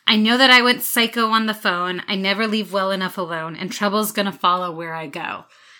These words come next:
I think it's just extremely self-aware. Um, I think it's self-aware in a way that we hadn't fully seen from Taylor before. Just, like, accepting certain things that are true about her, and also then kind of like,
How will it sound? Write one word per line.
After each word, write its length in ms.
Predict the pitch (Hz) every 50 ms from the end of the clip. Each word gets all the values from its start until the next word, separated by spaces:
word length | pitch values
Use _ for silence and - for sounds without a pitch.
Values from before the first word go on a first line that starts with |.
| - -
I 120 | - 226
think 200 | 208 247 240 240
it's 160 | 233 202 -
just 360 | - 220 214 208 - - - - _ _ -
extremely 1500 | 214 - - - - - - - - - - - - 240 240 247 254 254 262 262 262 262 262 262 254 254 247 247 247
self-aware. 760 | 233 - 247 208 190 - 196 180 175 180 196 208 220 247 330 320 - _ _ _ -
Um, 100 | 180 185
I 100 | - 196
think 140 | 190 196 185
it's 120 | 190 190 -
self-aware 540 | 208 190 190 196 175 180 180 180 180 180 185
in 180 | - 196 185
a 520 | 185 180 175 170 165 160 156 156 156 - -
way 200 | 170 180 180 175
that 140 | 170 175 165
we 80 | 180 160
hadn't 520 | - - - 196 185 185 190 - - - _
fully 340 | _ - 233 214 190 185
seen 360 | 160 - - - 170 185 180 165
from 200 | 185 208 214 208
Taylor 340 | 226 233 226 226 233 240
before. 580 | 233 233 247 - - 254 262 269 269 277 302 285 - - - - - - - _ -
Just, 240 | - 220 202 208 -
like, 200 | 214 208 190 -
accepting 1040 | - 196 - - - - - 208 190 - - - - 208 196 190 190 185 190 196 190 _ _ _ _ _
certain 380 | - - - 233 - 214 220 202
things 440 | - - 202 190 190 190 208 202 202
that 160 | - 180 170
are 100 | 175 170
true 360 | 170 - - - 262 285 302
about 340 | 294 240 277 277 277 269 247
her, 420 | 240 277 269 254 254 262 269 277 262 - - - _ _ - -
and 200 | 220 214 208 202
also 440 | - 196 196 185 175 - - 196
then 180 | 180 190 185 180
kind 240 | 170 - 190 175 170
of 120 | 180 165 160
like, 540 | 165 170 165 160 160 160 156 - - -